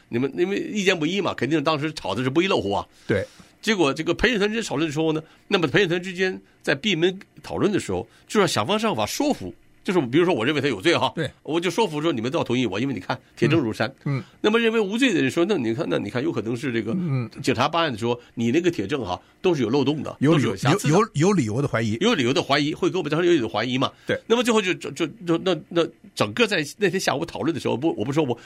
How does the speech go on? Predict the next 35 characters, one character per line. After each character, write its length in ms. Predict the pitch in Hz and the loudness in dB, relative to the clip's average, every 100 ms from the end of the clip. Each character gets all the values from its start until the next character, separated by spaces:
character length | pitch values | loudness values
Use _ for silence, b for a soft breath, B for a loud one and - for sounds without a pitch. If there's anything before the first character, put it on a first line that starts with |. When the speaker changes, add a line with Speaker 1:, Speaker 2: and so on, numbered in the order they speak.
| B | B
Speaker 1:
我 100 | 117 | 0
在 140 | 165 | 0
那， 160 | 160 151 - - | 0 -2 -4 -4
那， 180 | 160 - - | -2 -2 -4
那 140 | 139 | -2
九 140 | 113 | 0
个 80 | 92 | 0
月 80 | 143 | 2
里 60 | 107 | 2
边 200 | 107 110 | 0 2
唯 140 | 185 | 2
一 60 | 226 | 2
的 80 | |
一 100 | 139 | 2
次 260 | 143 - 120 B B | 0 -2 -4 B B
没 280 | - 113 160 | -2 2 4
有 140 | 170 - | 2 -2
拍 160 | - 127 | -2 -2
摄 200 | 131 107 | -2 -4
跟 200 | 127 131 - | -2 -4 0
O 160 | 135 | -2
J 100 | 135 | 0
辛 160 | 120 123 | -4 -4
普 60 | |
森 160 | 107 120 | -2 -2
有 100 | 120 | -2
关 240 | 90 127 | -2 0
的 60 | 131 | 0
新 160 | 104 120 | 0 -2
闻， 80 | |
就 80 | 120 | 0
那 100 | 127 | 2
天 40 | 120 | 2
下 160 | 120 | 2
午 160 | 104 98 | -2 -4